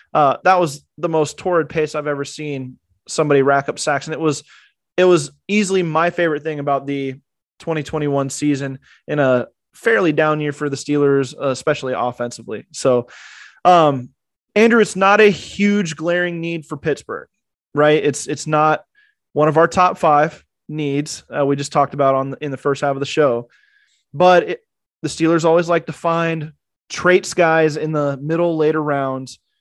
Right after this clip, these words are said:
to bring in and try to develop at, uh, the edge rusher position.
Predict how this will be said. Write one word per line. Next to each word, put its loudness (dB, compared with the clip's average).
to -4
bring 2
in 0
and -2
try 0
to -2
develop -4
at, -4
uh, -4
the -6
edge 0
rusher -2
position. -6